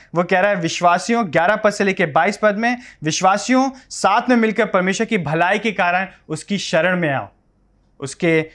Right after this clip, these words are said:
उसके, उसके अधीनता में आओ, उसमें छिप जाओ आके। और जब हम भजनों को पढ़ते हैं तो हम इतने समय से भजनों, भजनों का अध्ययन कर रहे हैं, हम जानते हैं जब दाऊद परमेश्वर की आराधना कर रहा है, जब परमेश्वर की स्तुति कर रहा है, तो वो,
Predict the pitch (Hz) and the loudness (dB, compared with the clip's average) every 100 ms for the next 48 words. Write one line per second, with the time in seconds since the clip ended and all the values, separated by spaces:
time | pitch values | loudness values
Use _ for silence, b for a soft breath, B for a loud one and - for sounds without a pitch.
0 | b - 143 - 156 156 143 - 170 151 | b -10 -8 -2 0 0 -4 -2 0 2
1 | 170 180 190 175 160 160 - - 208 190 | 0 2 2 2 0 -2 -4 0 2 4
2 | 165 143 - 113 - _ _ _ _ _ | 4 2 -2 -14 -16 _ _ _ _ _
3 | _ _ _ _ b b b - 165 226 | _ _ _ _ b b b -2 2 2
4 | 247 277 247 - - 135 165 180 247 262 | 2 2 0 -4 -10 -2 0 2 2 2
5 | 262 214 185 233 233 220 196 226 220 190 | 0 0 0 0 0 0 0 -2 0 0
6 | 220 220 185 175 202 180 170 202 196 175 | 0 0 -2 -2 0 0 0 0 0 0
7 | 190 190 202 214 175 165 170 226 254 254 | -2 0 0 0 0 -2 -2 -4 -4 -8
8 | B - 139 220 175 135 151 208 269 214 | B -6 0 0 0 0 2 2 0 -4
9 | b _ 180 175 180 208 254 240 240 - | b _ 0 2 0 0 0 0 -2 0
10 | 165 170 190 233 240 226 226 254 202 208 | 2 2 2 0 0 0 2 2 0 0
11 | 202 202 202 214 220 - 202 190 240 220 | 0 0 -2 -2 -4 -4 -4 -2 -2 0
12 | 202 247 269 B B - 226 208 262 294 | 0 0 -2 B B 0 0 2 2 2
13 | - | -2